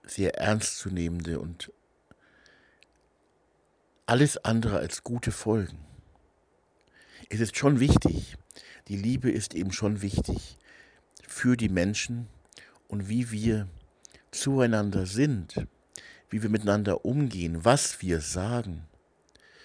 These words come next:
wie wir es sagen, wie wir es sagen und auch mit welcher inneren Herzenseinstellung für und zu dem anderen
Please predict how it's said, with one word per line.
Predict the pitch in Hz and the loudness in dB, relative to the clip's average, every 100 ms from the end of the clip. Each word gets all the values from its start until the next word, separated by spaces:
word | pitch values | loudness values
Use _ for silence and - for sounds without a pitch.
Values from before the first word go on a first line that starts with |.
| - - _ _ _ _ _ | -20 -20 _ _ _ _ _
wie | - 85 104 160 160 | -10 -4 0 2 4
wir | 113 92 | 6 6
es | 78 - - | 4 -4 -4
sagen, | 76 73 78 82 78 | -4 -4 -10 -16 -10
wie | 87 143 160 113 | -4 0 0 0
wir | 80 | -4
es | 67 - | -4 -8
sagen | 62 73 73 80 80 - - - - - - | -8 -8 -10 -16 -20 -20 -20 -20 -20 -20 -12
und | - 101 95 - - - _ | -4 -2 -2 -4 -8 -10 _
auch | - 104 | -4 0
mit | 107 - | -2 4
welcher | 98 120 117 - - | 4 4 2 0 -2
inneren | 123 160 147 131 127 120 - _ | 0 4 4 4 0 -2 -8 _
Herzenseinstellung | - 110 113 139 - 139 127 - - _ 107 117 123 - 113 110 110 - - - - _ | -10 0 4 2 2 -2 0 -4 -10 _ 0 0 0 -2 -2 -2 -4 -10 -20 -20 -20 _
für | - - 147 160 - | -10 -2 6 6 6
und | 104 95 - - | 2 -2 -4 -6
zu | - 143 160 131 - - - _ 117 | -2 2 2 0 -6 -20 -20 _ -6
dem | 101 - | -4 0
anderen | 113 113 107 104 107 | 2 4 2 0 -4